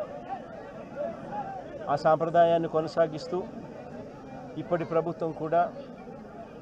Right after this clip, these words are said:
యాభై లక్షల రూపాయలు మురళి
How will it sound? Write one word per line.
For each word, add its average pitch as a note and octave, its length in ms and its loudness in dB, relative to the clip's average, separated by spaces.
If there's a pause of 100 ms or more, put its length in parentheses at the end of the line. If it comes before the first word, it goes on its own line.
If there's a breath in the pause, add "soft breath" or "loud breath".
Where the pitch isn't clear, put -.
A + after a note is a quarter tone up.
(360)
యాభై D#3+ 240 8
లక్షల D#3+ 320 2
రూపాయలు D#3+ 440 4 (1300)
మురళి D#3+ 260 2